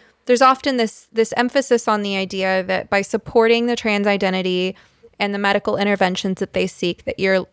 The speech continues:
you're protecting their mental health care by giving them what they want. But you're talking about this other side of things, where before we even get into any of the side effects or any of that, just the side of things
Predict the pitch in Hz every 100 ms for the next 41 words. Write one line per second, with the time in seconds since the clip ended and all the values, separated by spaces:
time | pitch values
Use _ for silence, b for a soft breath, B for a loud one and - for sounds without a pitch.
0 | _ - 196 214 - 226 - 214 202 190
1 | 185 175 - 277 277 254 240 226 208 _
2 | _ _ - 220 208 202 196 - - 208
3 | 190 190 - 180 190 - - _ _ _
4 | _ _ _ _ _ _ 226 226 208 196
5 | b b b b b b _ _ _ -
6 | 254 254 294 285 277 233 226 - 240 233
7 | - 247 269 247 - 190 185 190 - 233
8 | - 254 - 269 262 233 214 202 202 202
9 | 196 190 190 190 - 240 320 - 185 -
10 | 202 190 208 208 208 190 202 202 B B
11 | B - 392 - 311 - 254 240 233 226
12 | 214 208 208